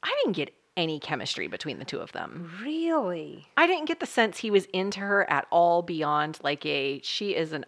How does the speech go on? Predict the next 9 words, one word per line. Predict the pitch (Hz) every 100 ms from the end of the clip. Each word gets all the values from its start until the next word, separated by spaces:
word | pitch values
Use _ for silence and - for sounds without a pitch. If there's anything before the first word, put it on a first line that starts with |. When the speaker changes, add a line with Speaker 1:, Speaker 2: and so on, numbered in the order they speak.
| -
Speaker 1:
oddity, | 151 160 165 - 170 156 156
a | -
curiosity, | - 180 156 147 - - 143 139 123 107 - - - _ _ _ -
interesting. | 165 131 - - - - - 185 _ _ 220
I |
didn't | 403 508 190
think | 240 277
he | 240
was | 170 165